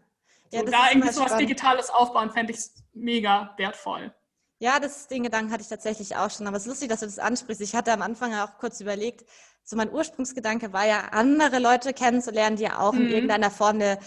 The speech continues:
Speaker 2: Zerebralparese oder Hemiparese oder Hirnblutung hatten, also
Speaker 1: Mhm.
Speaker 2: Schlaganfall. Äh, irgendwas, was halt quasi mit meinem Kleinen zu tun hat, hab ziemlich schnell festgestellt, das wird schwierig werden.
Speaker 1: Mhm.
Speaker 2: Dachte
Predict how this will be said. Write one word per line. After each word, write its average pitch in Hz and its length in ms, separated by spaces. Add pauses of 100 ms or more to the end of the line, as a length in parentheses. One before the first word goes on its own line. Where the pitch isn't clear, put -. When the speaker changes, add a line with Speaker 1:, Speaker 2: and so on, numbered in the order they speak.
(320)
Speaker 2:
Zerebralparese 220 1500
oder 202 220 (160)
Hemiparese 226 960
oder 180 580 (800)
Hirnblutung 196 560
hatten, - 320
also 247 200
Speaker 1:
Mhm. - 20
Speaker 2:
Schlaganfall. 226 720 (440)
Äh, 208 220
irgendwas, 240 300
was - 140
halt 226 120
quasi 202 200
mit 190 80
meinem 185 180
Kleinen 196 240
zu 208 100
tun 240 280
hat, 240 140
hab 240 180
ziemlich 277 220
schnell 214 380
festgestellt, 208 680
das 190 220
wird 190 160
schwierig 294 500
werden. 285 340 (400)
Speaker 1:
Mhm. 240 260
Speaker 2:
Dachte 247 220